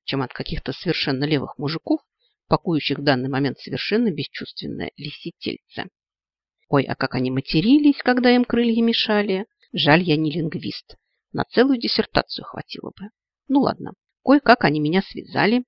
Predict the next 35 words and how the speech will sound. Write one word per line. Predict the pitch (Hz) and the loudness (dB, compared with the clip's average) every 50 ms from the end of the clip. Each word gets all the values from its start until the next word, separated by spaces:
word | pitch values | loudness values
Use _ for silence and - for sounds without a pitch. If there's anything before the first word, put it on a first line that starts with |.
| _ _ - | _ _ -8
и | - | -8
устроили | 151 - - - 147 156 185 208 233 | -8 -8 -6 -4 0 0 2 2 2
в | 208 160 | 0 0
одной | 143 160 135 139 147 | -2 -2 -2 -2 -2
из | 156 - | -2 -4
палаток. | - 156 151 - - - - - - _ - - _ _ _ _ _ _ _ _ | -6 -8 -6 -6 -6 -8 -8 -12 -14 _ -18 -20 _ _ _ _ _ _ _ _
Теперь | - - - 208 220 | -6 2 4 4 4
бы | 202 190 190 | 6 4 2
ещё | - - - 185 | 2 2 2 0
разобраться, | 180 165 175 160 165 220 269 - - - - - - _ | 2 2 0 0 0 0 0 -2 -2 -6 -8 -10 -10 _
в | _ _ | _ _
какой | - - - - 254 - | -6 -6 -4 -4 -6 -4
именно, | - - 151 - - - - - - - _ _ _ _ _ _ _ | -4 -4 -4 -4 -4 -6 -8 -10 -12 -12 _ _ _ _ _ _ _
сделать | 156 147 160 185 180 160 147 - | -10 -8 -4 -2 -2 -2 -2 -4
своё | - - 160 175 180 | -4 -4 -4 -4 -4
дело | 180 214 - 359 269 - - - | -2 0 0 0 0 -2 -4 -8
и | _ _ | _ _
текать | - - - - - - - | -20 -12 -8 -6 -6 -6 -8
побыстрее. | - - - - - - - - - - - - 196 - _ _ _ _ _ _ _ _ | -12 -16 -14 -14 -16 -12 -10 -10 -10 -10 -10 -12 -14 -18 _ _ _ _ _ _ _ _
И | - | -8
так | - - 143 - _ | -4 -2 -2 -2 _
пришлось | - 202 - - - 196 175 | -4 -6 -4 -4 -4 -4 -2
действовать | 175 180 185 175 - - 165 - _ | 0 0 -2 -2 -2 -6 -14 -10 _
по | - | -6
запасному | 151 160 - - 165 - - 147 135 135 135 - | -6 -4 -4 -4 -4 -4 -4 -4 -6 -6 -6 -8
плану, | - - 180 151 - - - - - _ _ _ _ _ _ _ _ | -2 2 2 2 2 0 -4 -12 -14 _ _ _ _ _ _ _ _
придуманному | - - 156 160 185 180 156 143 131 131 135 | -6 -6 -2 0 0 2 2 0 0 -2 -2
на | 135 156 175 190 | 0 0 2 2
месте. | 185 - - - - _ - - - - _ _ _ _ _ _ _ _ _ | 2 2 0 -4 -10 _ -12 -12 -12 -14 _ _ _ _ _ _ _ _ _
То | - 147 | 0 0
есть | 139 - - - | 0 0 -2 -4
расслабиться | 160 156 - - 262 403 392 311 - - - 277 - _ - - | -6 -4 0 2 4 4 4 2 0 -2 -6 -8 -8 _ -10 -10
и | - | -8
получать | - 151 147 143 - - 226 - - | -6 -4 -6 -4 -2 -4 -4 -4 -4
удовольствие. | 156 147 131 - - - - - - - - - | -2 -2 -2 -2 -4 -8 -10 -14 -14 -12 -12 -12